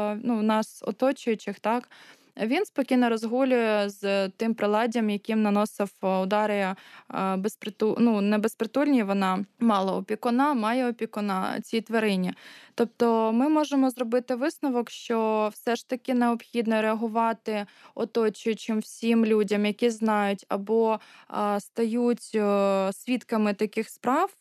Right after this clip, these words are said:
е, треба реагувати, тому що наша бездіяльність, вона може призводити до дуже серйозних та гучних справ. А, можу навести приклад, коли живодери продовжують на людях.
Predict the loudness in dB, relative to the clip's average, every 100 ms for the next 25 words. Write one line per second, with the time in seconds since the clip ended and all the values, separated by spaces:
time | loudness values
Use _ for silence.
0 | -14 -6 -2 0 -2 -2 -2 0 0 0
1 | -2 -2 -2 -2 -4 -6 -6 -6 -2 0
2 | 0 -2 -4 -2 -4 -4 -2 -2 -2 -4
3 | -4 2 4 4 4 0 -4 -8 -2 0
4 | 0 -2 -4 2 2 2 -4 -20 -20 -8
5 | -2 0 0 -2 -2 2 2 2 0 -4
6 | -4 -2 -2 -2 -4 -4 -6 -4 -2 -2
7 | -6 _ -20 -20 -12 -4 0 2 2 2
8 | 2 2 0 -4 -4 -4 0 0 0 0
9 | 0 -2 -2 -4 -2 0 0 0 -2 0
10 | 2 0 -2 -4 -2 -4 -4 -6 -4 -4
11 | 0 0 0 -2 -4 -8